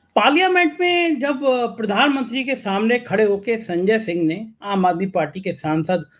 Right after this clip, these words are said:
संजय सिंह ने बहुत तीखे तीखे आरोप प्रधानमंत्री के मुंह पर लगाए।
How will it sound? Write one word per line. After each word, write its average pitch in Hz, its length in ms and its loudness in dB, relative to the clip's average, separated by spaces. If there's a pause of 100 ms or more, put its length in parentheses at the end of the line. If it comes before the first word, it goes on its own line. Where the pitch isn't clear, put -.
(260)
संजय 262 320 2
सिंह 277 120 2
ने 311 80 4
बहुत 269 380 -2
तीखे 262 320 2
तीखे 233 400 -2
आरोप 196 580 0
प्रधानमंत्री 214 580 2
के 254 100 0
मुंह 196 280 2
पर 185 100 4
लगाए। 123 380 -6